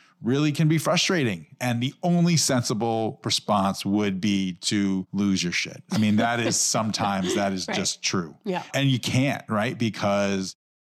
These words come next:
Speaker 1: I don't wanna be someone's memory someday, right? You never
Speaker 2: Mm-hmm.
Speaker 1: know, like, what your moment's gonna be that's gonna turn up in a therapy session thirty years from now. And for me this week, it was something that was so small. You know, it's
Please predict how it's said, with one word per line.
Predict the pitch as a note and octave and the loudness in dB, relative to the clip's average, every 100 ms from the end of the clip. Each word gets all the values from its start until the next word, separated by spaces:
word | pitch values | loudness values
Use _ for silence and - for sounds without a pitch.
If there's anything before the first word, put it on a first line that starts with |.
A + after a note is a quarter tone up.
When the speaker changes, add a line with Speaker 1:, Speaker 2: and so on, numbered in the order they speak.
| - | -8
Speaker 1:
I | |
don't | G#2 D3+ | -2 2
wanna | D3+ | 2
be | B2 A2+ | 2 0
someone's | - A2+ G2 | 0 -2 -2
memory | F#2+ F2 F#2+ F2+ E2+ | -2 0 0 -2 -4
someday, | - F#2+ F2+ F2 F2+ | -8 -10 -12 -14 -10
right? | A#2 A2+ B2 - | -4 -2 -4 -4
You | F#3 F3+ C#3 | 0 2 4
never | E3+ F3 E3 | 4 2 2
Speaker 2:
Mm-hmm. | - | 2
Speaker 1:
know, | C#3+ C#3 | 2 0
like, | A#2+ G2+ | 0 -2
what | A2+ A#2 | -2 0
your | A2+ | 0
moment's | G2+ G2+ G2 G2 | 2 2 0 -2
gonna | - G2 | -2 -4
be | F#2 G2 | -2 -2
that's | F#2+ F#2+ | -4 -6
gonna | G2+ G2 G2 - - - | -4 -4 -6 -14 -14 -8
turn | C3 A2+ | -2 0
up | G#2 G2+ | 0 0
in | |
a | F#2+ | -4
therapy | - G2+ G2+ G2+ G2 | -2 -2 0 0 -2
session | - F2 - F2 | -2 -4 -4 -4
thirty | G2 F2+ | -4 -2
years | E2+ F2 F2+ | -4 -4 -6
from | F#2+ | -8
now. | F2+ F#2+ - - | -10 -12 -16 -6
And | A#3 B2 | 0 0
for | D3 | 2
me | F3+ B3 | 4 4
this | G3 C#3+ | 2 2
week, | C#3+ C#3 | 2 2
it | C#3 | 2
was | C#3+ | 2
something | D#3 D3+ D3+ | 0 0 2
that | C#3+ A#2 | 2 2
was | B2+ | 0
so | - C#3+ | 0 -2
small. | - B2 B2+ C3 G#2 | 0 2 2 2 0
You | D3+ | 0
know, | C#3+ A2+ | 2 0
it's | A#2 - | -2 -8